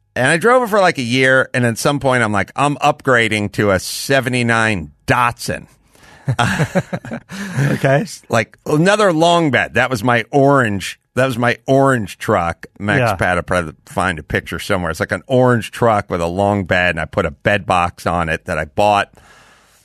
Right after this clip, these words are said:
Speaker 1: I found a bed box, like, in the recycler, but it, the, the locks were busted out, but I could still use it,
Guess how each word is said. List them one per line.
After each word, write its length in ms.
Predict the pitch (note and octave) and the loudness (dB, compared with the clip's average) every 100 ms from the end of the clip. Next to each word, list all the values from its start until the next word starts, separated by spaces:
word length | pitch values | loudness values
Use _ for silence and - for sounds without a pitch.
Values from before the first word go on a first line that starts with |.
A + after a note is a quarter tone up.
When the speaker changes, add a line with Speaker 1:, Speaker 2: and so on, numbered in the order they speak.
| _ | _
Speaker 1:
I 60 | - | -4
found 300 | - B2 G#2+ | -2 0 0
a 40 | |
bed 300 | - A2+ A#2+ | 0 -2 0
box, 360 | G2+ F2+ - G2 | 0 0 -2 -4
like, 200 | F#2 G2 | -2 -2
in 100 | F#2 | -2
the 80 | |
recycler, 880 | E2+ D#2+ - G2+ G2+ A2 G2 E2 D2+ - _ - | -2 -2 -2 0 0 0 0 0 -2 -8 _ -4
but 180 | A2 F#2 | -4 -2
it, 200 | A2 G2+ | -6 -6
the, 160 | E2+ G#2 | -6 -6
the 240 | F#2 G2 F2+ | -4 -4 0
locks 440 | G#2 G#2 - - | 0 -2 -4 -4
were 140 | F#2 | -4
busted 460 | D2+ F#2+ D#2 - E2+ | -2 -4 -4 -6 -4
out, 240 | D#2 C#2+ | -4 -4
but 100 | F2+ | -4
I 60 | F2 | -4
could 120 | F2+ | -6
still 220 | - F#2 E2+ | -6 -6 -6
use 380 | F2 F#2+ F2 | -6 -4 -6
it, 160 | C#2 | -10